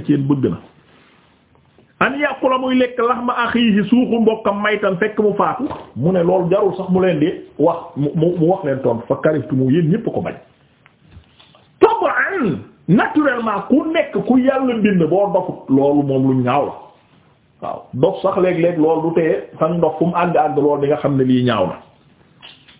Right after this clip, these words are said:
Waaw wattaqullah le cannibalisme. Waaw jël sa mbokk di ko, di ko coop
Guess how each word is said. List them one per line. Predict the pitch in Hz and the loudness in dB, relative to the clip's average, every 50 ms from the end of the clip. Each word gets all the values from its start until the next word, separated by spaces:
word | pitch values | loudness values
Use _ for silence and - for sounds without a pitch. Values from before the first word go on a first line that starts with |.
| _ _ - | _ _ -6
Waaw | 104 85 80 95 101 - 135 | -6 -6 -6 -4 0 2 2
wattaqullah | - - - - - 302 - - 247 233 208 202 190 170 151 113 - - | 2 2 0 -2 -4 -4 -2 -2 -4 -2 0 2 2 0 0 -2 0 0
le | 131 175 175 - | 2 2 2 0
cannibalisme. | - 214 202 196 190 175 170 170 160 160 - - - 117 104 87 - - - - _ _ _ _ _ _ _ _ _ _ _ _ _ _ _ _ - | -2 -2 0 0 0 0 0 0 -2 -4 -6 -6 -6 -6 -6 -6 -8 -12 -18 -20 _ _ _ _ _ _ _ _ _ _ _ _ _ _ _ _ 0
Waaw | 120 113 - - - - - - - 120 | 0 0 0 -2 -4 -10 -16 -10 -2 0
jël | 139 151 151 143 | 2 2 2 0
sa | 151 | 0
mbokk | 143 139 147 - - - 156 | 0 2 0 0 -2 -2 -4
di | 151 147 | -4 -2
ko, | 147 147 139 139 - | -2 -4 -4 -4 -4
di | 131 139 | -6 -4
ko | - 139 135 - | -2 -2 -2 0
coop | - 131 110 - | 0 -2 -2 -2